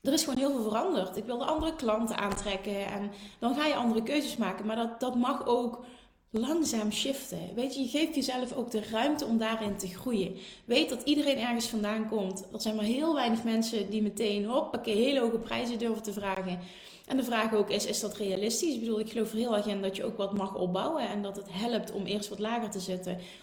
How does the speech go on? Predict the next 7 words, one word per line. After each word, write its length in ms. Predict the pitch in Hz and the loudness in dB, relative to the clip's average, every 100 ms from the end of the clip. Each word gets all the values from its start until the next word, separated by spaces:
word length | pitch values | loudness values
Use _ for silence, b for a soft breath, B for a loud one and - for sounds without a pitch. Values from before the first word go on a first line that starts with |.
| 240 | -4
Omdat 200 | 214 220 | -2 0
je 80 | |
makkelijker 680 | 208 226 233 202 208 185 - - - | 2 2 2 -2 0 -2 -4 -10 -20
referenties 680 | - 233 233 233 240 - 202 | -4 -2 0 0 0 0 -2
krijgt 440 | - 190 180 - - | -2 -2 -2 -4 -4
en 160 | 208 | 0
zo 400 | 208 202 180 - | 2 2 0 -2